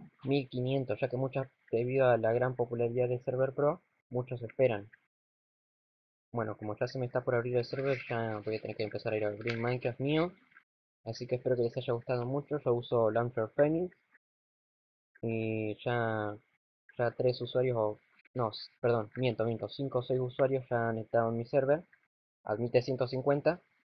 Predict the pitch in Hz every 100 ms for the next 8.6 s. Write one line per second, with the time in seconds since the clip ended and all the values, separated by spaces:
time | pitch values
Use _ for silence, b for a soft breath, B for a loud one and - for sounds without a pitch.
0 | _ _ _ _ _ 117 113 110 110 107
1 | - 113 113 113 - 117 123 - _ _
2 | 120 - 123 110 104 _ _ _ - 113
3 | 113 143 139 120 135 135 - 113 110 110
4 | 120 127 117 117 123 120 131 - 151 175
5 | _ _ _ _ _ _ - 113 120 117
6 | 127 131 123 113 - 104 110 113 131 135
7 | 117 120 117 123 110 104 - 107 104 -
8 | 110 107 - 135 143